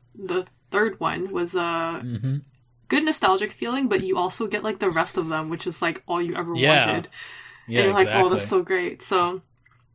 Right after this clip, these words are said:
Speaker 1: I
Speaker 2: Yeah.
Speaker 1: think for certain ones that can work, I think, like, certain ones can work, other ones can
Speaker 2: Yeah.
Speaker 1: follow the story, and that's fine.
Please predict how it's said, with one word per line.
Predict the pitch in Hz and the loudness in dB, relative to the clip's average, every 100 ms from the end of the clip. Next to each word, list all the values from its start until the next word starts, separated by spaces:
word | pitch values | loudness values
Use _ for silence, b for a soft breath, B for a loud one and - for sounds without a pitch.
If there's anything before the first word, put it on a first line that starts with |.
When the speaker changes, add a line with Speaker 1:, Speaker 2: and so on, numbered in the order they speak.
| _ - - | _ -8 -2
Speaker 1:
I | |
Speaker 2:
Yeah. | 214 220 | 0 0
Speaker 1:
think | 214 214 B B B | 0 -2 B B B
for | - 226 | -2 0
certain | 226 214 190 | 4 4 4
ones | 180 175 | 4 0
that | - | -4
can | - 175 | -4 -2
work, | 170 170 - | 0 -4 -2
I | 196 | -4
think, | 190 - - | 0 -2 2
like, | 196 190 - - | 4 4 2 -2
certain | 240 226 196 | 2 4 4
ones | 190 208 - _ | 4 2 -8 _
can | - 226 | -2 0
work, | 214 247 254 - | 0 -2 0 2
other | 190 - | 6 6
ones | 180 180 370 | 4 0 -4
can | - 143 | 0 4
Speaker 2:
Yeah. | 123 113 113 - - | 6 4 0 -8 0
Speaker 1:
follow | 196 175 | 4 4
the | 170 | 2
story, | - - - 73 | -2 -2 -2 0
and | - | -2
that's | - - | -4 -2
fine. | - - | -2 -2